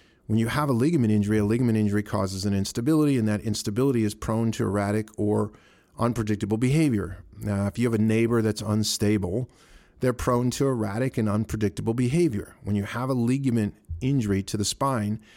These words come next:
that ligament injury is permanent, and it causes excessive motion or a-, excessive angulation, excessive motion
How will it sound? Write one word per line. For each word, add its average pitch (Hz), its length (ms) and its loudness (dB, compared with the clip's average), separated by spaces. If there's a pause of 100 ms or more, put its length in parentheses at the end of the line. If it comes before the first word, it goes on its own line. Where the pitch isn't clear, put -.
(140)
that 113 220 -2
ligament 123 320 2
injury 101 300 2
is 104 100 -2
permanent, 139 500 -2 (280)
and 107 140 -2
it 113 120 -4
causes 127 640 -2
excessive 110 560 -4
motion 107 400 0
or 101 140 0
a-, 107 220 -4 (100)
excessive 117 560 -2
angulation, 104 640 -2
excessive 120 480 -4
motion 110 380 -4